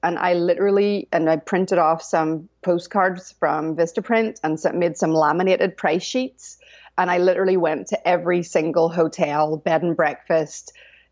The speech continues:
everywhere that I could possibly go, every local store, everywhere. I went everywhere and just,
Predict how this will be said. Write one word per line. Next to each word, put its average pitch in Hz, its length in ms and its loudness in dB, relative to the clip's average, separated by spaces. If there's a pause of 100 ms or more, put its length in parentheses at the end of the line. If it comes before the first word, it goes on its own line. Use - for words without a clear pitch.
(160)
everywhere 175 1300 0
that 185 100 0
I 165 140 2
could 165 200 -6
possibly 156 500 -4
go, 156 380 2
every 196 320 2
local 180 560 2
store, 180 800 2
everywhere. 202 680 2
I - 40 -2
went 202 180 -2
everywhere 175 520 2
and 170 180 -6
just, - 380 -10